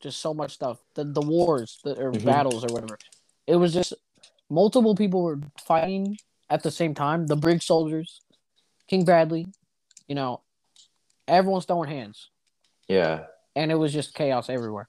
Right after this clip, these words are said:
Speaker 1: Like, even the people down, down below fighting
Speaker 2: Yeah,
Speaker 1: the dwarf in the
Speaker 2: that
Speaker 1: flask.
Speaker 2: part
Speaker 1: I mean,
Speaker 2: was pretty, like, just interesting 'cause it, you just saw all the side characters get their moment,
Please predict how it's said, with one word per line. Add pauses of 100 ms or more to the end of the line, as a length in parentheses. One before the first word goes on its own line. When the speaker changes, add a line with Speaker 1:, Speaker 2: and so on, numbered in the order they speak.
Speaker 1:
Like,
even
the
people
down, (180)
down
below
fighting (440)
Speaker 2:
Yeah,
Speaker 1:
the
dwarf
in
the
Speaker 2:
that
Speaker 1:
flask.
Speaker 2:
part
Speaker 1:
I
mean,
Speaker 2:
was
pretty, (300)
like,
just
interesting
'cause
it,
you
just
saw
all
the
side
characters
get
their
moment,